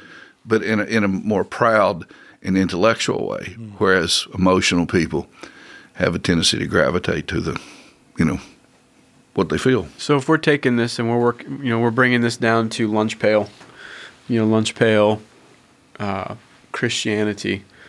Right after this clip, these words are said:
Speaker 3: we're, we're once again pointing people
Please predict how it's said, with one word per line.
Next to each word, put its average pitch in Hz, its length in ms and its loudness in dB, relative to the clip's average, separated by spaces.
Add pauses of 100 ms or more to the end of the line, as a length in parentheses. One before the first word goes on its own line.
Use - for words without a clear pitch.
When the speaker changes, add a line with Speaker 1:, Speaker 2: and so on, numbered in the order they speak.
(420)
Speaker 3:
we're, 127 200 2
we're 139 320 4 (840)
once 127 260 2
again 117 360 2
pointing 117 400 0
people 104 500 -4